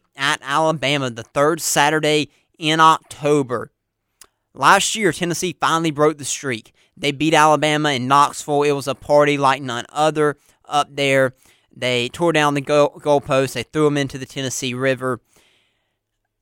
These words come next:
This Tennessee team this year is completely different. They, they're coming off a win against Texas A and M. They still are a good team.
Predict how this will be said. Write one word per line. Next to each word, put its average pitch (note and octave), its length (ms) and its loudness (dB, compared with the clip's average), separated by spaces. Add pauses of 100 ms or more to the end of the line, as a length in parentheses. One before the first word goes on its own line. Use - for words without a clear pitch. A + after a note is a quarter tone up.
(280)
This G#3 280 2
Tennessee A3 460 -4
team D#3+ 400 -4
this D3 260 -4
year C#3+ 80 0
is - 80 -6
completely C#3 460 -8
different. A2+ 340 -12 (540)
They, D3+ 200 0
they're D3 260 -6
coming F3+ 260 -2
off E3 160 4
a D3 60 -6
win D3+ 260 -2
against C#3+ 320 -8
Texas C#3+ 360 -8
A B2+ 120 0
and A#2 100 -4
M. E3 320 -2 (420)
They D#3 200 2
still A3 320 2
are F3+ 220 6
a C#3+ 140 2
good D3+ 380 -2
team. F#3+ 420 -6